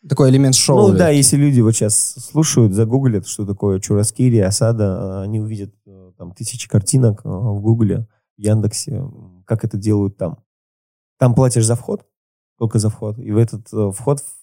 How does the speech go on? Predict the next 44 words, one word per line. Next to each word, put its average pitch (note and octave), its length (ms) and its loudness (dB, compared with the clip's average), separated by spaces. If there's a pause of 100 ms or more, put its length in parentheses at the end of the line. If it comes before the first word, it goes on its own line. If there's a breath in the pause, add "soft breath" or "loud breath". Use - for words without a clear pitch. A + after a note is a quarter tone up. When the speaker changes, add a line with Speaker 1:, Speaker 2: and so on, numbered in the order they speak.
Speaker 2:
входит G#2+ 360 0
без A2 220 0
алкоголя, A#2 520 2
э, - 20 0
мясо. G2 680 -4
Ты B2 240 2
пока A#2+ 320 -2
не A#2 100 0
скажешь A2+ 320 0
«стоп», C#3 200 -2
тебе G#2 200 -12
его G2+ 100 -4
нарезают, G#2+ 560 0
ты G2+ 80 -10
ешь. G2 360 -4 (580)
Ну, C#3+ 120 4
все D3 200 2
понимают, C3 460 2
да, A#2+ 100 2
физически, A#2 440 -4
что, G#2 460 -2
ну, G#2+ 420 -2 (760)
Speaker 1:
Килограмм C#3+ 220 4
ты C#3+ 60 4
Speaker 2:
два D3 60 6 (180)
процента, C3 40 6
Speaker 1:
не C3 60 6
съешь. G#2 360 2
Speaker 2:
два C3 220 4
процента A#2+ 420 2
людей A2+ 260 2
съест A2 380 2
килограмм. C3 560 2 (180)
Speaker 1:
То - 60 2
есть C3 100 4
экономически C#3+ 540 2
выгодная B2+ 380 2
история. G#2 680 0
Speaker 2:
Ну, A#3 240 2 (160)
вообще, D3 280 2
да. A#2 360 -2 (160)
Здесь C#3+ 360 0
где-то, F3 300 -2
э, - 20 -14